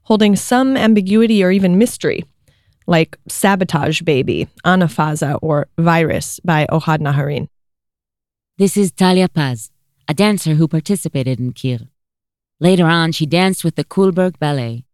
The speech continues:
Speaker 2: and today she is the artistic director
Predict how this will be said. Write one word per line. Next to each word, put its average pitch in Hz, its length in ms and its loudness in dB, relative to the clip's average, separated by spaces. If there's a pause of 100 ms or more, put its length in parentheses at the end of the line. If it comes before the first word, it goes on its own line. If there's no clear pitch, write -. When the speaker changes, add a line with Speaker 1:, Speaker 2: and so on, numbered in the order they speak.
(360)
Speaker 2:
and 147 140 -4
today 180 300 2
she 156 160 -4
is 139 100 -2
the 143 100 -4
artistic 214 480 -4
director 127 540 -4